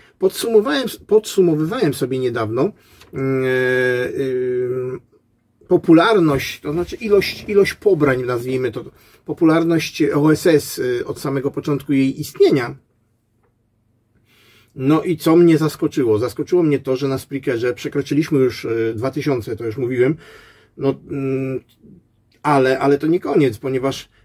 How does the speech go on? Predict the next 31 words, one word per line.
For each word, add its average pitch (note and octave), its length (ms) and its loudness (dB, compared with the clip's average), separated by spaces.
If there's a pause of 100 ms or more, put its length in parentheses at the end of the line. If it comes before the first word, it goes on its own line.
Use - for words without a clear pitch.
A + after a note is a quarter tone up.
(140)
zsumowałem D#3 680 2
również D3+ 400 2
wszystkie, D3 800 -2
wszystkie - 460 -8
aktywności C#3+ 600 -4
związane C3+ 540 2
z B2 120 -4 (120)
O B2+ 140 4
S B2 140 -4
S, B2+ 240 -2
czyli B2+ 240 -4
po-, C3 240 -6
nazwijmy C3 560 0
to - 120 -4
pobrania C3 500 0 (360)
na C3 120 0
YouTubie C#3+ 560 4 (640)
i G#3 140 -6
okazało D#3 560 2
się, D#3+ 280 2
że C#3+ 300 2
wszystkich - 680 -2
tych A#2+ 180 -12
pobrań, A2 600 -4 (100)
wszystkich - 560 -6
istniejących, A#2+ 720 -6 (500)
mamy C#3+ 540 4 (280)
już C#3 280 -4
ponad B2+ 600 -2
dziewięć D#3 760 2
tysięcy C3+ 720 -2